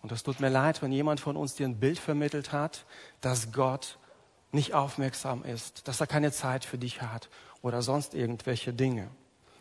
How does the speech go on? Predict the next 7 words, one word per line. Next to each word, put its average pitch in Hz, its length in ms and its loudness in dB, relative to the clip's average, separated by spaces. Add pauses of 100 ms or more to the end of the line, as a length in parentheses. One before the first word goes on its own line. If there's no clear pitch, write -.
(520)
Wir 147 260 6
Christen 156 680 0 (280)
sind 135 380 2
darin 131 500 2 (460)
oft - 500 -4 (300)
kein 117 480 -2 (300)
Vorbild. - 760 -4